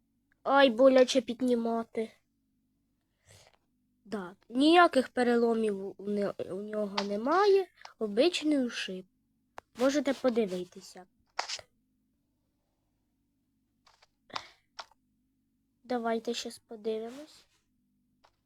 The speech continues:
Ну да, обичний ушиб.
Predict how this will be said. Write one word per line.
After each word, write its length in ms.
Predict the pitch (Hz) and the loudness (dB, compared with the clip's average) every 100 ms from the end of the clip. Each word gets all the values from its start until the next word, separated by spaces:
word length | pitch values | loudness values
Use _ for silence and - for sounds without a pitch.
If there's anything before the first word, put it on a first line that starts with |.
| _ _ _ _ _ _ _ _ _ _ _ _ _ | _ _ _ _ _ _ _ _ _ _ _ _ _
Ну 200 | 302 381 | 0 4
да, 260 | 302 262 240 | 6 6 6
обичний 520 | 220 302 - 311 269 | 2 0 -2 -4 -2
ушиб. 500 | 233 - - 202 | -2 -6 -10 -12